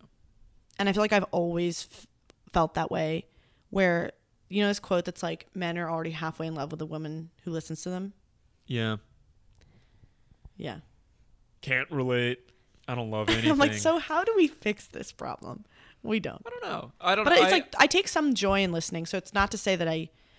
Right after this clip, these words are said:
Speaker 1: don't
Speaker 2: Mm-hmm.
Speaker 1: like it, but at a certain point, like, I just, the reason why I'm talking about this feeling is, like, this person I was with, I le-, we had a good back and forth, and then I started to notice that, like,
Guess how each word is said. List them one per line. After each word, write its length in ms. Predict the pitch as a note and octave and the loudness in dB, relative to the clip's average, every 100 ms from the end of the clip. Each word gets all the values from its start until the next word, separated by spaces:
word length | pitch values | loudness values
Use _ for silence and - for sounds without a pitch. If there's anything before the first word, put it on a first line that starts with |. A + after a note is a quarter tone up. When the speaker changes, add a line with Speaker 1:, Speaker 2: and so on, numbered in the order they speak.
| - - | -12 0
Speaker 1:
don't 140 | F#3+ | 0
Speaker 2:
Mm-hmm. 80 | - | 2
Speaker 1:
like 220 | D#3 F3+ | -2 0
it, 100 | A3 | -2
but 100 | A3 | 2
at 60 | G#3+ | 2
a 40 | |
certain 300 | G3+ D#4 G#4+ | 2 0 0
point, 320 | - F#3+ F3+ - _ _ - - - - | 2 2 2 -4 _ _ -20 -20 -6 4
like, 100 | A3+ | 6
I 80 | A#3 | 6
just, 240 | C4 - _ - | 6 0 _ -2
the 80 | A3+ | 2
reason 180 | A3+ B3+ | 2 2
why 60 | |
I'm 80 | A#3 | 0
talking 180 | - G#3+ | -2 -6
about 80 | F#3 | -6
this 140 | F3 | -6
feeling 240 | - F#3 F3+ | -4 -4 -4
is, 100 | E3 | -6
like, 200 | E3 - _ _ - _ _ - - | -8 -10 _ _ -20 _ _ -20 -20
this 120 | - - | -18 -8
person 260 | G#3+ - | -6 -4
I 60 | E3+ | -6
was 100 | E3 | -4
with, 160 | E3+ - _ - _ - - | -6 -8 _ -20 _ -20 0
I 140 | G#3 G#3+ | 4 6
le-, 220 | F#3+ - | 4 2
we 140 | G#3+ | 0
had 180 | G3+ A3 | 0 0
a 20 | |
good 140 | A#3 A3 | 0 0
back 220 | E3+ E3+ | 0 -2
and 100 | F3 | -8
forth, 420 | - E3 F3 A#3+ - | -8 -6 -4 -6 -4
and 140 | G#3 | -2
then 80 | G3 | 2
I 80 | G3+ | 0
started 340 | - F#3 F#3+ | 0 0 0
to 80 | - | -2
notice 440 | F3+ E3 E3 A#3+ - | -2 -2 -2 -2 -2
that, 160 | F#3+ | -2
like, 320 | F#3+ E3 E3 | 0 -2 -4